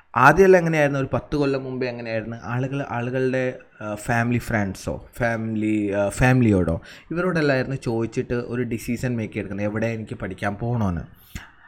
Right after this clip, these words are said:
But ഇപ്പോഴത്തെ സിനാരിയോയിൽ അങ്ങനെയല്ല. ഇപ്പോഴത്തെ സിനാരിയോയിൽ very focus, ആളുകൾ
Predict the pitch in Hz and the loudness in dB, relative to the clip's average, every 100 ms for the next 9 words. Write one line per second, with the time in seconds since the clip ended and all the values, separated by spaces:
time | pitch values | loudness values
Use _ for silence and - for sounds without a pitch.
0 | _ _ 143 180 - 156 156 208 214 202 | _ _ -4 -2 -2 -8 -4 -4 -2 -4
1 | - - 147 139 139 135 110 107 87 71 | -6 -6 -2 -2 0 0 -2 -4 -4 -8
2 | - 127 180 190 175 156 135 143 143 120 | -10 -8 -6 -6 -6 -6 -4 -2 -4 -2
3 | 117 143 147 127 131 127 117 127 131 | -2 -4 -4 -6 -4 -2 -2 -2 -4